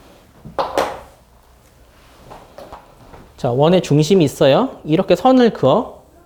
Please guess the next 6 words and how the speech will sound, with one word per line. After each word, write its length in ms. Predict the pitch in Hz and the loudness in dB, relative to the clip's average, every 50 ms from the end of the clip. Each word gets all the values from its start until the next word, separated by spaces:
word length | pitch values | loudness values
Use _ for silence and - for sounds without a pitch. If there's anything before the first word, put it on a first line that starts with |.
| _ _ | _ _
그러면 400 | - - 135 135 139 170 220 226 | -6 -2 0 0 2 2 2 2
여기가 280 | 170 131 135 143 147 - | 0 0 0 0 -2 -2
반지름이고 840 | - - 131 127 131 143 160 160 156 147 143 139 147 190 247 294 320 214 | -2 -2 0 2 2 4 4 4 4 4 4 2 0 0 0 0 0 0
여기가 100 | 143 131 - | -2 -2 -2
반지름이죠. 560 | 127 127 127 131 135 127 117 113 104 - - - _ _ - - - - - _ _ _ | 0 0 0 0 0 -2 -2 -4 -4 -8 -12 -14 _ _ -20 -20 -20 -20 -20 _ _ _
그러면 520 | - 147 135 131 170 220 262 311 - - | 0 2 2 4 4 2 2 0 -2 -6